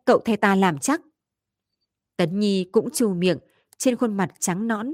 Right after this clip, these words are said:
là tràn đầy ủy khuất. "Cha nói cua mùa thu là béo nhất, ta khó khăn lắm mới được chở như vậy, nhưng miếng ngon đến miệng rồi lại còn bay mất." Lúc này, một bàn tay mềm mại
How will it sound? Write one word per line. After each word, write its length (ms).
là 200
tràn 260
đầy 220
ủy 180
khuất. 280
"Cha 200
nói 480
cua 160
mùa 220
thu 180
là 120
béo 260
nhất, 220
ta 120
khó 200
khăn 200
lắm 220
mới 80
được 220
chở 180
như 200
vậy, 240
nhưng 280
miếng 220
ngon 260
đến 200
miệng 220
rồi 160
lại 180
còn 220
bay 180
mất." 200
Lúc 240
này, 320
một 160
bàn 200
tay 180
mềm 300
mại 220